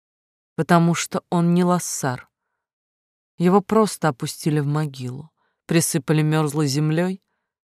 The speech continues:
и положили сверху на холмик белые цветы. Я так и не ушла оттуда. Осталась там и лежала в снегу,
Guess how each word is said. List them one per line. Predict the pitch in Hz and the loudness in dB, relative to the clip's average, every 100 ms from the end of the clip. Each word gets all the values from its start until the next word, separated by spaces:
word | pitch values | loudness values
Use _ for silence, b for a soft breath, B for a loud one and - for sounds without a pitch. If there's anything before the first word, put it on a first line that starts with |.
| _ | _
и | 143 | -6
положили | 165 175 175 208 | 2 2 4 2
сверху | 202 - 185 196 - - 175 _ _ _ _ _ _ - | 2 0 2 2 -2 -10 -14 _ _ _ _ _ _ -6
на | 151 151 | -4 -2
холмик | - 190 180 165 | 0 0 2 0
белые | 139 127 151 151 147 | -2 -2 -2 -2 -6
цветы. | - 143 139 - 123 117 _ _ _ _ _ _ _ _ _ _ _ _ _ _ _ _ _ - | -8 -10 -10 -12 -16 -16 _ _ _ _ _ _ _ _ _ _ _ _ _ _ _ _ _ -4
Я | 160 | -2
так | 156 170 - | 0 -2 0
и | |
не | 165 170 | 0 0
ушла | - 170 143 120 | -2 -2 -2 -4
оттуда. | - _ 117 117 127 - _ _ _ _ _ _ _ _ _ _ | -10 _ -12 -12 -12 -18 _ _ _ _ _ _ _ _ _ _
Осталась | 165 165 - 180 170 160 - | -2 -2 0 0 0 -2 -6
там | 156 135 127 - _ _ _ _ - | -4 -4 -6 -14 _ _ _ _ -4
и | 160 | 2
лежала | 160 143 156 151 | 2 2 2 0
в | 143 | -2
снегу, | - 151 147 131 113 | -6 -4 -4 -6 -8